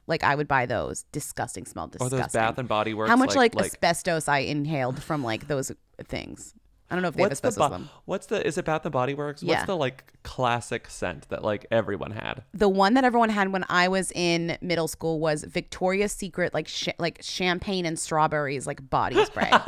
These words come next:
Speaker 2: <laughs>
Speaker 1: Think of how disgusting that is. Like, smell conceptually, it's like the grasshopper of sp-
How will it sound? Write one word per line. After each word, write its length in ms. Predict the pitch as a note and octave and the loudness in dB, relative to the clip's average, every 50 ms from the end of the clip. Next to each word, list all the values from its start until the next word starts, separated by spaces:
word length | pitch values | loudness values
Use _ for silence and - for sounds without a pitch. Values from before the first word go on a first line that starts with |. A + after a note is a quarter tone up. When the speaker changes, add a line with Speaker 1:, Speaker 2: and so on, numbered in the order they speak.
| A#3+ - | 2 2
Speaker 2:
<laughs> 280 | - G#3+ - - F#3 - | 0 -2 -4 -6 -10 -6
Speaker 1:
Think 200 | - A#3 A3 - | -4 -4 0 2
of 140 | B3+ C4+ B3 | 2 2 2
how 220 | A#3 G#3 G3+ G3 F#3 | 4 4 4 4 4
disgusting 840 | F#3+ F#3 F3 - - - - F3 E3 - - - - F3 E3 D#3 C#3 | 2 -4 -6 -6 -6 0 0 0 0 0 -4 -6 -6 -4 -4 -2 0
that 220 | C#3+ D3 - - | 2 2 2 0
is. 320 | - C#3+ A#2+ F2 G#2 - - | 0 -2 -2 -2 -4 -2 -2
Like, 180 | C#3 C#3+ - - | -2 -2 -2 -6
smell 640 | A2 A#2+ F3+ G#3+ G#3+ G#3 G3+ G3 G3 G3+ G3 - - - - - - _ _ _ _ _ _ _ _ _ | -6 -4 -2 2 2 4 4 4 2 0 -2 -4 -8 -12 -20 -20 -20 _ _ _ _ _ _ _ _ _
conceptually, 800 | - G3 F#3+ - A3 G#3 G3 - - G#3+ G3 F3+ F#3+ F#3 F#3 - | -8 -8 0 2 4 4 4 2 -2 -2 -2 0 -2 -2 0 0
it's 160 | G#3+ - - | -2 0 2
like 200 | A#3+ A#3+ - - | 0 0 2 0
the 80 | G#3 | -2
grasshopper 840 | F#3+ - F#3 F3 F3+ F3 - - E3+ D3+ D3+ - D#3 D3+ C3+ B2+ - - | 2 6 6 6 6 6 4 0 0 0 0 -2 -4 -2 -2 -4 -2 -2
of 120 | F3+ E3 | -2 -2
sp- 380 | D3+ - - - - - - - | -2 -4 -4 -6 -8 -10 -16 -20